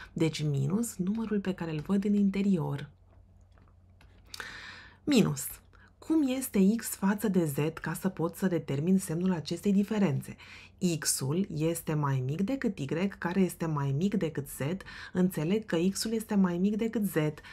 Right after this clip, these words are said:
Dacă tr-, dintr-un număr mai mic scad un număr mai mare, la fel, în interiorul modulului voi avea diferență negativă, deci rezultatul este minus ceea ce văd în interiorul modulului.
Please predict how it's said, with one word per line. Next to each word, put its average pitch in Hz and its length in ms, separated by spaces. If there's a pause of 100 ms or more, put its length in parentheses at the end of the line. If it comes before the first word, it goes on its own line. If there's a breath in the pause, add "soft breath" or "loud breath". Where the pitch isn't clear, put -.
(240 loud breath)
Dacă 156 260
tr-, - 160
dintr-un 147 380
număr 214 240
mai 214 320
mic 202 220
scad 185 400
un 156 120
număr 160 300
mai 185 300
mare, 143 400
la 208 120
fel, 139 340
în 214 120
interiorul 175 560
modulului 160 540
voi 147 240
avea 151 380 (300 loud breath)
diferență 160 560
negativă, 143 760 (320 loud breath)
deci 180 320
rezultatul 180 840
este 160 520 (1120 loud breath)
minus 202 640 (1120)
ceea 226 360
ce 190 200
văd 190 420
în 190 140
interiorul 160 800
modulului. 147 960